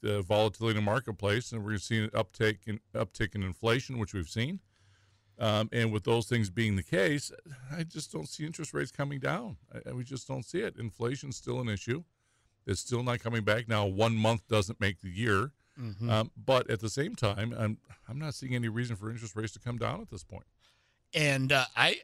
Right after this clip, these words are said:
Speaker 2: I, I think I asked you this a couple of weeks ago, but I'll, I'll, it's worth s-, noting again because, again, our, our, kind of our theme today might just be, here's what the inflationary numbers were and here's what it means for everybody. If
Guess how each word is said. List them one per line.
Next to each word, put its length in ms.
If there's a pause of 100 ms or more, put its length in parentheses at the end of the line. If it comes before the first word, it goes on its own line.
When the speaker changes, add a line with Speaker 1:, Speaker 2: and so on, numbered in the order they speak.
(100)
Speaker 2:
I, 180 (360)
I 60
think 200
I 120
asked 320
you 40
this 200
a 40
couple 300
of 80
weeks 240
ago, 220
but 100
I'll, 220
I'll, 280
it's 220
worth 240
s-, 260
noting 400
again 440
because, 320
again, 260
our, 140
our, 240 (100)
kind 160
of 80
our 180 (640)
theme 360
today 260
might 280
just 340
be, 320
here's 240
what 160
the 120
inflationary 800
numbers 420
were 240
and 140
here's 240
what 140
it 100
means 320
for 300
everybody. 520 (500)
If 280